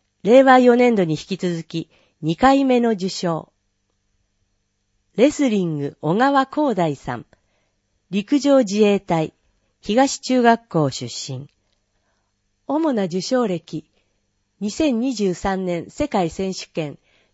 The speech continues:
男子フリースタイル六十一キログラム第五位。令和四年度に引き続き、二回目の受賞。スポーツ賞、優秀選手賞、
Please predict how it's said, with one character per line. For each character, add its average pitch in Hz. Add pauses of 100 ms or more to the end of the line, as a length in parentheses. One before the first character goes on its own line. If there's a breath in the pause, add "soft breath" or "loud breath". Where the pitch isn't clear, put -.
男 285
子 208
フ 208
リ 269
ー 254
ス -
タ 233
イ 196
ル 151
六 196
十 269
一 -
キ 285
ロ 285
グ 254
ラ 226
ム 151
第 208
五 185
位。 - (1120)
令 220
和 240
四 233
年 226
度 180
に 160
引 -
き -
続 175
き、 - (160)
二 139
回 247
目 233
の 214
受 175
賞。 - (1200)
ス -
ポ 320
ー 339
ツ 311
賞、 160 (540)
優 262
秀 302
選 277
手 269
賞、 156